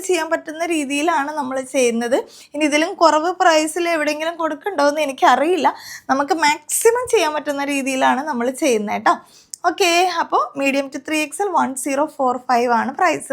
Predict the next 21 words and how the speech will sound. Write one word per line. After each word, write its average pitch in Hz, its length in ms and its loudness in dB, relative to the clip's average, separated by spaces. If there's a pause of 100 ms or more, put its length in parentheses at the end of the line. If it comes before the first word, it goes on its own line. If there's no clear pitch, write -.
വരുന്നത്. 202 340 -4 (540)
അടുത്ത 285 240 2
കളക്ഷൻ, - 300 -12 (1400)
അടുത്ത 415 240 0
കളക്ഷൻ 440 420 -6
വന്നിട്ടുള്ളത് 302 500 -4 (160)
നല്ല 392 720 -4
കട്ടിയുള്ള 403 560 -2 (160)
ടൈപ്പിലെ 269 420 -4 (140)
കോട്ടൺ 277 400 -2
മെറ്റീരിയലാണ് 247 720 -2
വന്നിട്ടുള്ളത് 208 480 -6
കേട്ടോ. 196 180 -2 (500)
എപ്പോഴും 330 400 -2
ഞാൻ 320 220 -4
ഓർമ്മിപ്പിക്കുന്നു, 262 580 -8 (560)
പലതും 294 400 2 (200)
പല 294 180 4 (760)
ടൈപ്പിലുള്ള 311 500 2 (100)
മെറ്റീരിയലാണ്. 277 800 -4
അൻവിതയിൽ 269 480 -4